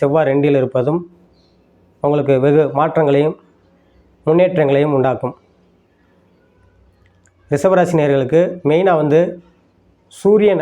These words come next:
ஐந்தாம் இடத்திலிருந்து, செவ்வாய் ரெண்டாம் இடத்திலிருந்து, ஜென்மத்தில் குரு இருந்து ஐந்தாம் இடத்தை பார்வை செய்வது அரசு சம்பந்தப்பட்ட காரியங்கள் அனைத்துமே நிறைவேறும்.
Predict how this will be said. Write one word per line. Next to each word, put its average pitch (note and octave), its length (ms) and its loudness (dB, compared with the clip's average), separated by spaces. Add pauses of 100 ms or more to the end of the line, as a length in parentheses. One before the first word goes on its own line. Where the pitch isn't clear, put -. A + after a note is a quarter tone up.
ஐந்தாம் F3 320 2
இடத்திலிருந்து, C3 640 0 (1400)
செவ்வாய் F3+ 380 0
ரெண்டாம் D#3 280 0
இடத்திலிருந்து, C3 520 0 (600)
ஜென்மத்தில் E3+ 640 0
குரு D3+ 180 2
இருந்து C3 300 0 (840)
ஐந்தாம் F#3+ 400 0
இடத்தை C#3+ 340 -2
பார்வை D#3+ 320 0
செய்வது C3+ 380 0 (1120)
அரசு A3+ 340 0
சம்பந்தப்பட்ட E3+ 440 0 (100)
காரியங்கள் D3 360 0
அனைத்துமே E3 440 0
நிறைவேறும். C3 400 -2